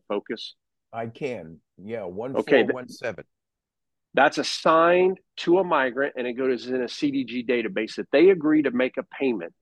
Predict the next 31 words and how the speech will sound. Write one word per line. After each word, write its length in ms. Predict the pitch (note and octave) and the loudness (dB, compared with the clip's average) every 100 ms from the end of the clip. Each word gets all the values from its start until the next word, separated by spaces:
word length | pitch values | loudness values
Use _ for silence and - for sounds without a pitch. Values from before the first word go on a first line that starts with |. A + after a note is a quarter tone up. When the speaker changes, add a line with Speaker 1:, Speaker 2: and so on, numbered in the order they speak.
| _ _ _ _ _ _ | _ _ _ _ _ _
Speaker 1:
to 200 | - F#3 | -2 0
that 220 | F#3 F3 - | 4 2 0
cartel 480 | - C3 B2 C#3 A#2+ | -2 -2 0 -2 -2
for 200 | - A#2 | -4 -6
years, 420 | A2+ C3+ D3 A#2+ | -2 0 2 -2
if 80 | B2+ | -4
not 200 | C3 B2 | -2 -2
decades 460 | A#2 A#2+ A#2+ A2+ - | -2 -2 -2 -6 -8
to 100 | A2 | -12
come. 300 | - G#2+ F#2+ | -4 -2 0
Then 160 | A#2+ C#3 | 2 4
they 140 | D#3 | 4
go 180 | D3 D#3+ | 4 2
into 200 | E3 D#3+ | 2 0
a 40 | |
stash 400 | - D#3+ C#3+ A#2+ | 0 0 0 -2
house. 240 | A2 - - | -8 -8 -2
Now, 100 | A#2+ | 0
they 120 | B2+ | 0
give 200 | A#2 G3 | 2 2
up 120 | G#3 - | 2 0
all 160 | C#3+ | 0
their 140 | D#3 C#3 | 0 -4
P 200 | - D3 | -4 -2
I 240 | B2+ B2 | -2 -2
I 120 | A#2+ | -4
data. 320 | A2+ G#2+ F#2+ F2 _ _ _ - | -2 -2 -4 -8 _ _ _ -2
That's 340 | A#2 A2+ - | -2 -2 -6
personal 540 | - - D#3 D#3 E3 D#3 | -6 -2 0 2 2 2
identifying 640 | B2+ B2 C3 - B2 A#2+ | 2 2 0 0 0 0
information. 540 | A#2 - A2 G#2 - | -2 -4 -6 -6 -8